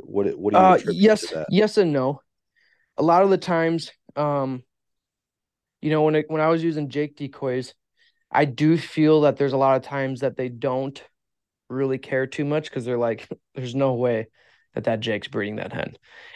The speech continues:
Speaker 2: And if you watch too, there's so many times you'll see the mature tom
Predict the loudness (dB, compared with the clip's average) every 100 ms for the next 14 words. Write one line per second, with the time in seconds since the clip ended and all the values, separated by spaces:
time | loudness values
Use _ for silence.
0 | 2 4 6 6 8 8 6 0 0 4
1 | 4 2 -10 -20 -2 0 2 2 4 4
2 | 2 0 0 0 0 -2 0 0 0 -2
3 | -4 -4 -4 -6 -4 -4